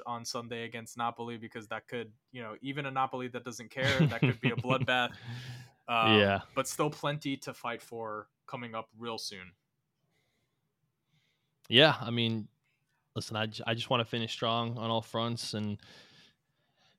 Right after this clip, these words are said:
Speaker 2: and hopefully we can just collect two more trophies, 'cause that would be, that would be huge for us. So huge.
Speaker 1: It'd be an
Speaker 2: Oh,
Speaker 1: amazing
Speaker 2: man,
Speaker 1: year.
Speaker 2: I'd
Speaker 1: It would, it would be an amazing year.
Speaker 2: It would be. It would be. And it would be an up, a, a,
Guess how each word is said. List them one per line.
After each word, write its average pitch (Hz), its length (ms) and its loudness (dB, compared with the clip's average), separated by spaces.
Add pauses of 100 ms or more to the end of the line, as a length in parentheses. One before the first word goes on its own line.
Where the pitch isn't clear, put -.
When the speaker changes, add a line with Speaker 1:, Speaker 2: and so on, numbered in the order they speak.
(640)
Speaker 2:
and 117 120 -4
hopefully 131 340 4
we 120 60 -2
can 131 120 2
just 120 160 0
collect 135 320 6
two 139 120 0
more 131 200 4
trophies, 127 520 4
'cause 104 180 -8
that 110 140 6
would 117 180 6
be, 113 320 6
that 110 160 4
would 120 100 4
be 127 60 4
huge 120 260 2
for 104 140 0
us. - 440 -2 (680)
So 104 260 2
huge. 98 500 -4 (240)
Speaker 1:
It'd 120 120 -18
be 131 80 -6
an 131 160 -8
Speaker 2:
Oh, 107 100 4
Speaker 1:
amazing 95 180 -2
Speaker 2:
man, 85 140 -2
Speaker 1:
year. 107 200 -6
Speaker 2:
I'd 110 180 -6 (180)
Speaker 1:
It 123 160 -8
would, 139 120 -6 (100)
it 127 40 -8
would 127 180 -8
be 135 120 -2
an 135 80 -4
amazing 120 360 -8
year. 107 120 -4
Speaker 2:
It 113 80 8
would 127 220 12
be. 98 220 8 (240)
It 92 120 0
would 104 200 2
be. 92 160 -2 (100)
And 117 120 4
it 127 40 8
would 131 140 8
be 135 120 10
an 131 80 10
up, 131 200 10
a, 120 200 4 (100)
a, 120 220 4